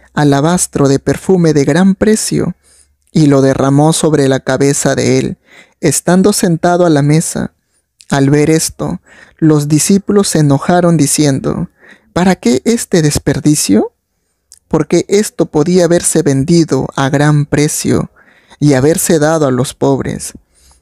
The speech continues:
Y entendiéndolo Jesús le dijo: "¿Por qué molestas a esta mujer?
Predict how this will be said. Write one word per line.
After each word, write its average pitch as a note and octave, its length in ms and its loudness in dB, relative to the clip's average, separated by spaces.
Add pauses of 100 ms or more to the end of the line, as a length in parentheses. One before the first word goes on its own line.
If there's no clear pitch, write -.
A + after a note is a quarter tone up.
(180)
Y D3 180 2
entendiéndolo D3 880 2
Jesús E3 460 -2
le C#3+ 220 2
dijo: D3 500 -4 (720)
"¿Por D3+ 180 0
qué G#3 100 0
molestas F3+ 760 0
a C#3 100 0
esta C#3 300 -2
mujer? C3+ 520 -4